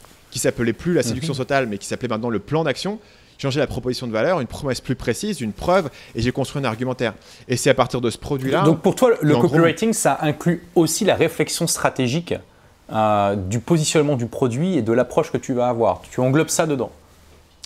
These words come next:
Speaker 1: Par pas mal d'aspects, oui, parce qu'en fait, tu peux pas faire ton copywriting si t'as pas en fait, en fait cette recherche de marché. Parce que comment est-ce que je peux savoir quel est l'angle sur lequel il faut que j'appuie dans mon copywriting si je ne sais pas derrière que les gens ont cette peur de l'approche, par exemple.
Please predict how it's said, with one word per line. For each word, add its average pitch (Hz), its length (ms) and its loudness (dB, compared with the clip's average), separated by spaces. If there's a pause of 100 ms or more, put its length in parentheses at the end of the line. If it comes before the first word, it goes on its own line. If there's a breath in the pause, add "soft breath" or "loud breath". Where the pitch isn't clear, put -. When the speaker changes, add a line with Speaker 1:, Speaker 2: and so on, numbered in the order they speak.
(240 loud breath)
Speaker 1:
Par 127 120 0
pas 170 80 -2
mal 190 120 0
d'aspects, 160 320 0
oui, 175 120 0
parce 139 160 -2
qu'en 165 80 -2
fait, 180 80 -4
tu - 100 -14
peux 123 80 -6
pas 170 140 0
faire 151 160 -2
ton 143 120 -6
copywriting 123 600 -2 (100)
si - 100 -12
t'as 120 80 -4
pas 143 100 4
en 156 60 4
fait, 156 280 -2
en 120 60 -10
fait 143 140 2
cette 117 160 0
recherche 110 340 -2
de 113 60 -2
marché. 107 260 -2
Parce 101 140 -6
que 127 80 -2
comment 175 200 2
est-ce 190 100 -2
que 131 80 0
je - 80 -8
peux 135 100 0
savoir 143 440 2 (340 loud breath)
quel 139 180 4
est 156 80 6
l'angle 135 500 2
sur 123 140 -2
lequel 113 240 0
il 120 60 0
faut 123 100 -4
que 104 60 -4
j'appuie 117 240 0
dans 123 100 2
mon 113 100 0
copywriting 110 640 0 (440 loud breath)
si 180 160 -2
je 151 100 2
ne 127 60 0
sais - 140 -2
pas 160 180 4
derrière 131 500 2 (400)
que 143 80 2
les 123 160 4
gens 151 200 0
ont 143 40 -2
cette - 180 -2
peur 117 160 2
de 110 60 2
l'approche, 104 400 -2
par 90 140 -6
exemple. 92 260 -10